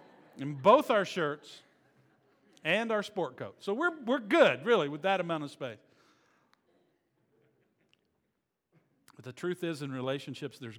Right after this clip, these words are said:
going to be conflict. And, and here's where the problem starts. When, when we start seeing conflict as something we have to turn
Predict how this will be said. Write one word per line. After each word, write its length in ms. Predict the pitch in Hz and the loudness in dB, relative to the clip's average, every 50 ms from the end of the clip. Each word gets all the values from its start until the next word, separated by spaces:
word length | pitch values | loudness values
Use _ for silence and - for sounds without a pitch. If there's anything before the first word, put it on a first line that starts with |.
| 117 110 | -16 -14
going 340 | 135 135 131 131 131 131 131 _ _ _ _ _ _ _ - | -10 -10 -8 -8 -8 -10 -12 _ _ _ _ _ _ _ -20
to 80 | - | -18
be 100 | 120 123 | -14 -14
conflict. 800 | 117 - - - 131 123 113 107 - - 104 101 101 - - 147 | -14 -14 -12 -10 -8 -8 -8 -10 -12 -14 -14 -14 -16 -16 -16 -16
And, 160 | 135 131 127 - | -16 -16 -14 -12
and 200 | 156 151 143 143 | -12 -12 -12 -10
here's 280 | 131 233 294 277 - - | -8 -8 -8 -8 -6 -4
where 80 | 233 | -4
the 60 | 196 | -4
problem 400 | 165 - - 160 143 135 113 113 | -4 -2 -2 -2 -2 -2 -6 -10
starts. 380 | 113 - - 104 92 - - - _ _ _ _ _ _ _ _ _ _ _ _ _ _ _ _ _ _ _ - | -16 -14 -16 -16 -16 -16 -20 -20 _ _ _ _ _ _ _ _ _ _ _ _ _ _ _ _ _ _ _ -2
When, 180 | 208 233 233 233 | 0 0 0 0
when 260 | 190 185 196 185 190 | -2 -2 -2 0 2
we 100 | 254 302 | 2 0
start 320 | 294 - 330 285 254 202 | 0 2 0 0 0 0
seeing 400 | - - - 277 269 262 247 220 | -4 -4 -4 -2 -2 -2 -4 -4
conflict 640 | - - 214 214 220 220 - 220 220 214 208 214 - | -2 0 2 2 2 0 0 0 0 0 0 -2 -4
as 160 | 170 170 - | -4 -4 -4
something 560 | - - 240 240 240 240 233 214 208 196 202 | 0 2 2 2 2 2 -2 -2 -2 0 0
we 100 | 226 254 | 0 2
have 220 | 226 226 220 - | 2 2 0 0
to 100 | - 185 | -4 -12
turn 680 | 156 - - - - 214 214 220 226 233 233 226 220 | -12 -12 -12 -6 -2 -2 0 0 0 0 -2 -2 -6